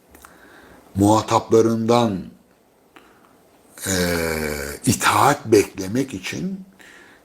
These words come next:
yasa asırlar boyunca, insanlık tarihi boyunca daima aşkın bir kaynağa referansla kendini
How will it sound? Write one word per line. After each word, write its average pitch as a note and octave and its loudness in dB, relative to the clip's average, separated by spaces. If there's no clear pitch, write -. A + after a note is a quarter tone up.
yasa C3+ 2
asırlar B2 2
boyunca, F2 -4
insanlık A#2+ -4
tarihi F#2+ -4
boyunca D3 2
daima D3 4
aşkın B2+ -2
bir B2+ 0
kaynağa A#2+ 2
referansla A2+ 0
kendini G#2+ 0